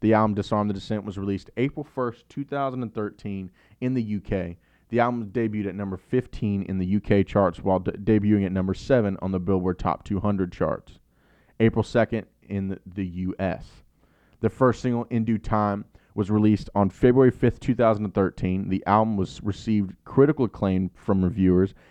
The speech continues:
and has been labeled as true standout and nothing short of amazing. It was announced in December of two thousand thirteen that In,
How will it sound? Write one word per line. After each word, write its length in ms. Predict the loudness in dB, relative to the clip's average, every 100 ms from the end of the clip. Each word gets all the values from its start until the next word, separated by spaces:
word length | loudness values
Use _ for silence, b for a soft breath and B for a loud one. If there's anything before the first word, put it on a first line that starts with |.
| b
and 80 | -4
has 120 | -2
been 160 | -4 -2
labeled 320 | 0 0 -2 -4
as 220 | -6 -10
true 280 | -6 -4 -4
standout 580 | -4 -4 -2 -2 -4
and 160 | -4 -4
nothing 300 | -4 -4 -6
short 400 | -4 -2 -2 -4 -8
of 120 | -4
amazing. 640 | -2 -2 -2 -4 -8 -14 -18 _ _ b b b b b b 2
It 80 | 4
was 120 | 4
announced 340 | 0 -4 -6
in 160 | -8 -8
December 360 | -6 -6 -4
of 60 | -4
two 120 | 0
thousand 260 | 0 0 -2
thirteen 400 | -4 -2 0 2
that 180 | 0 0
In, 220 | -4